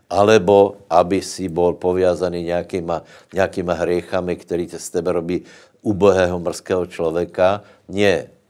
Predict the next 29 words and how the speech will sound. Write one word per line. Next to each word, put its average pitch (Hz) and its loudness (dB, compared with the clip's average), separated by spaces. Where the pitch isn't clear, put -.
Keď 101 0
si - -8
na 92 0
Boží 87 -2
obraz, 82 -4
daleko 113 2
viac 90 -2
ti - -14
to 90 -4
pomôže, 76 -6
keď - -2
toto 131 4
budeš 95 -2
mať 85 -8
pred 80 -6
očima, 104 -4
budeš 98 -2
menej 80 -8
hrešiť. 73 -12
Lebo 107 4
se 113 2
nebudeš 107 4
cítit 101 -8
tak 95 -2
uboho 92 -2
a 90 4
nebudeš 98 0
hledat, 92 4
eh, 92 -4